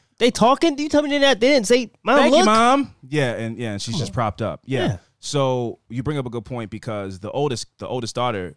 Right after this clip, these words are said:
Speaker 2: at the time, you know, like you said, overstimulated kids,
Speaker 1: Yeah.
Speaker 2: presents, everything like that. She did say she went over and approached her mom to go give her a hug, and she was cold to the
Speaker 1: She didn't
Speaker 2: touch.
Speaker 1: move. That's,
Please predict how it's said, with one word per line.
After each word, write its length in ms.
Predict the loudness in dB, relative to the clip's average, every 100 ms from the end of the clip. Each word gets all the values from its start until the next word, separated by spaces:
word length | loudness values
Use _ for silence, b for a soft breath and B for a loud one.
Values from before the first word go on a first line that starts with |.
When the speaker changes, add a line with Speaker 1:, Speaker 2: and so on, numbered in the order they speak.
| _
Speaker 2:
at 80 | -16
the 60 | -12
time, 340 | -8 -8 -8 -10
you 80 |
know, 60 | -14
like 100 | -14
you 60 | -12
said, 260 | -12 -12 -12
overstimulated 600 | -12 -12 -12 -12 -12 -12
kids, 260 | -12 -12 -8
Speaker 1:
Yeah. 200 | -6 -4
Speaker 2:
presents, 340 | -6 -8 -10
everything 200 | -12 -12
like 100 | -12
that. 180 | -10 -10
She 140 | -12 -10
did 200 | -10 -10
say 160 | -10
she 120 | -12 -12
went 200 | -10 -10
over 180 | -8
and 80 | -8
approached 220 | -8 -8 -8
her 60 |
mom 240 | -8 -6 -6
to 60 |
go 80 | -6
give 160 | -8 -8
her 80 | -6
a 40 |
hug, 280 | -4 -4 -4
and 80 | -10
she 80 | -16
was 100 | -14
cold 200 | -12 -12
to 40 | -10
the 60 |
Speaker 1:
She 40 | -6
didn't 160 | -6
Speaker 2:
touch. 180 | -6 -12
Speaker 1:
move. 60 | -10
That's, 440 | -6 -6 -6 -10